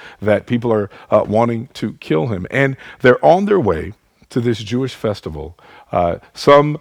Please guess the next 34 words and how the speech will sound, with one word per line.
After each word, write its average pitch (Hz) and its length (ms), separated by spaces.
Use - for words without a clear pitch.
uh, 113 160
some 143 280
translations 127 580
will 110 80
call 117 240
it 110 80
the 82 80
Festival 104 480
of 73 100
Tents, - 420
uh, 95 100
the 82 140
Festival 98 480
of 76 100
the 85 60
Feast - 340
of - 80
Tabernacles, 131 800
the - 80
Festival 101 440
of - 80
Shelters. - 680
This, 143 260
uh, 123 240
i-, 143 200
if, 131 180
if 151 160
you 208 100
remember, 123 520
there 143 100
were 135 100
three 190 800
major 113 800
Jewish 104 480